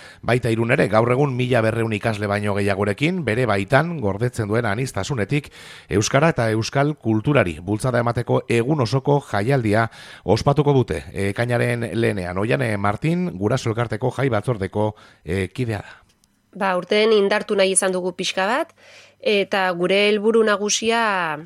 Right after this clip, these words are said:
Speaker 2: batez ere, ba, Irunen horren sakabanatuta bizi garen famili guziak, urtean behin gutxienez elkarrekin,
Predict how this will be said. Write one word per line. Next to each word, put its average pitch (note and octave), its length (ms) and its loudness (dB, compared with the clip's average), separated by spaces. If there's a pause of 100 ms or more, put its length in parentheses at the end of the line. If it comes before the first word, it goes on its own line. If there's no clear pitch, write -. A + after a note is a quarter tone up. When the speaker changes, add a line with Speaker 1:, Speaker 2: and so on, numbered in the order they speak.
(140)
Speaker 2:
batez F3 380 -2
ere, G#3+ 220 2
ba, E3 260 -2
Irunen G3+ 540 0 (380)
horren G3 420 2
sakabanatuta G#3 760 0
bizi G3+ 260 -2
garen G3 480 0
famili G3+ 380 -2
guziak, G#3 560 -2 (420)
urtean A3 500 0
behin A3 260 2
gutxienez G#3+ 680 0 (160)
elkarrekin, G3+ 720 0